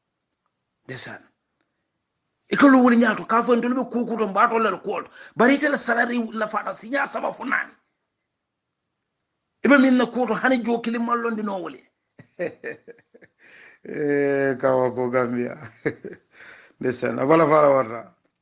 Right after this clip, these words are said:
Mm, Ala ma ala en bonde. Mm, do ko lam. Ndun tolu be kon ka saya la batu wato kuntun din ka wala batu ñun duniya kono.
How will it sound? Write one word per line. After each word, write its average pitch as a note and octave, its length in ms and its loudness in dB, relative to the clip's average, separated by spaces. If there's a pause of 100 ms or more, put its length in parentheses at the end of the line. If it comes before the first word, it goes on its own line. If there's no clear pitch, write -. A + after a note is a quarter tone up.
(120)
Mm, B2 260 -10
Ala C#3 160 -4
ma C3+ 200 -2
ala B2+ 140 -4
en B2 120 -10
bonde. A#2 400 -16 (640)
Mm, A2 220 -16
do C3+ 180 -8
ko D3+ 180 0
lam. A#2+ 220 -2 (880)
Ndun F3 220 2
tolu G3 160 4
be A3 160 6
kon G3+ 200 2
ka E3 120 -4
saya D#3 420 -6
la E3 60 -4
batu C#3 240 -8
wato F3 260 -2
kuntun F#3 360 -10
din F#3 180 -6
ka C#3+ 100 -10
wala E3+ 120 -4
batu E3 200 -6
ñun C#3+ 200 -10
duniya C#3 340 -12
kono. - 160 -20